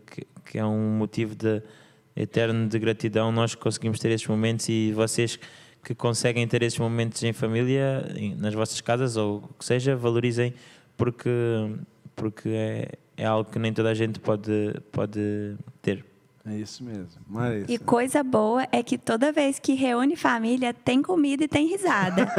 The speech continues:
Speaker 2: <laughs> Exatamente.
Speaker 3: E é uma delícia,
Speaker 2: Lá em
Speaker 3: né?
Speaker 2: casa tem comida, tem galhofa também, tem umas, umas, umas piadas, umas coisas qualquer. Estamos sempre a rir, né? A rir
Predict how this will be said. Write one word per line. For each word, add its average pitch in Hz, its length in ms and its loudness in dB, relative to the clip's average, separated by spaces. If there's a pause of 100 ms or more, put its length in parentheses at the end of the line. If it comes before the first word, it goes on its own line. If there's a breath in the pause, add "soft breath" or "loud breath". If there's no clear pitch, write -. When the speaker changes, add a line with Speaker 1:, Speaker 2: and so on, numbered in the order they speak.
(100)
Speaker 2:
<laughs> 180 280 4
Exatamente. 135 1000 2
Speaker 3:
E 220 40 2
é 220 80 2
uma 220 160 2
delícia, 233 480 2
Speaker 2:
Lá 120 120 4
em 131 60 2
Speaker 3:
né? - 160 0
Speaker 2:
casa 113 400 2
tem 107 300 0
comida, 127 760 -4
tem 120 240 -4
galhofa 113 600 0
também, 107 600 -2
tem 117 280 -2
umas, 110 420 -6
umas, 110 400 -8
umas 113 260 -8
piadas, 107 640 -2
umas 101 260 -6
coisas 104 300 -8
qualquer. 107 360 -4
Estamos - 420 -6
sempre 131 300 0
a - 20 2
rir, 117 240 0
né? 123 220 -2 (600 soft breath)
A 107 120 2
rir 139 200 2